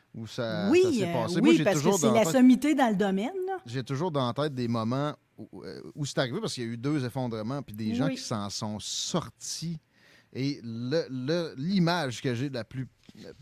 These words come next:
Speaker 1: préoccupante, là, c'est le gars qui était dans sa locomotive qui a réussi à s'en tirer. Il est sorti par la fenêtre. Il s'est, il s'est mis en petit bonhomme sur le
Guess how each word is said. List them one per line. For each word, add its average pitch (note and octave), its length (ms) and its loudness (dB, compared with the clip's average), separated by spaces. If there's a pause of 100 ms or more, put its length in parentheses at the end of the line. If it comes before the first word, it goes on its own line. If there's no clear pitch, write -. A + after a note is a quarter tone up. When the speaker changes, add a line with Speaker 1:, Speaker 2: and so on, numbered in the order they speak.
Speaker 1:
préoccupante, D3 720 0
là, D#3 120 -4
c'est C3 160 -4
le A#2+ 80 -8
gars D3 160 -2
qui C#3 80 -8
était C3 180 -8
dans A#2+ 160 -8
sa A2+ 180 -10
locomotive C#3 840 -2
qui A#2 120 -4
a G#2 40 0
réussi A2 280 -6
à B2 80 -6
s'en G#2+ 220 -12
tirer. A2+ 420 -16 (340)
Il A#2 100 -4
est G#2+ 40 -4
sorti - 260 -6
par C#3 140 2
la A2+ 120 0
fenêtre. A#3+ 540 -2 (500)
Il A2 60 -12
s'est, C3+ 300 -6
il B2+ 100 -6
s'est C3 340 -2
mis F3+ 160 0
en D#3 120 -4
petit - 240 -6
bonhomme F#3 640 2
sur - 320 -6
le D#3+ 40 -6